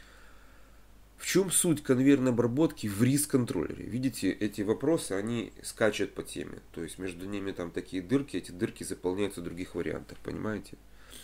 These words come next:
Кто по-, кто помнит? Вот конвейерная обработка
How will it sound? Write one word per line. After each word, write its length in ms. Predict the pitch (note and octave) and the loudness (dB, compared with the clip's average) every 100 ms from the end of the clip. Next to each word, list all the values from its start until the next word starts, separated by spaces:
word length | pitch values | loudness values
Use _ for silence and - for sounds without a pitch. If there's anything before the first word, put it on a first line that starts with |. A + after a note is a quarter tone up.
| - - - - - - - - - | -20 -20 -20 -20 -20 -20 -20 -20 -6
Кто 120 | - F#2+ | 0 0
по-, 220 | - F2 | 0 -6
кто 240 | - G#2+ | -4 -4
помнит? 420 | G2 - D#2+ - - | -4 -8 -10 -12 -14
Вот 120 | - | -6
конвейерная 540 | - G2 A2 C3+ G#2 | -4 0 2 2 2
обработка 520 | F#2 F2+ F#2+ B2 - | -2 -4 -2 -4 -4